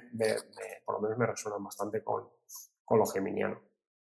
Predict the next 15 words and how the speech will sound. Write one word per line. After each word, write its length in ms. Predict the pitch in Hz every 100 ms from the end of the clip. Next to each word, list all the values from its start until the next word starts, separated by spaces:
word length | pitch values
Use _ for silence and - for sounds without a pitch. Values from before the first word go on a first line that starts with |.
| _
Cuéntanos 400 | 131 127 131 123
un 80 | 131
poquito 380 | 120 117 120 113
tú, 160 | 120
Dani, 260 | 117 120 123
si 160 | 123 107
quieres, 300 | 113 123 -
que 140 | 107
tú 140 | -
que 100 | 107
tienes 200 | 104 107
una 120 | 117 104
luna 220 | 110 104
en 60 |
Géminis, 640 | 98 113 110 120 139 -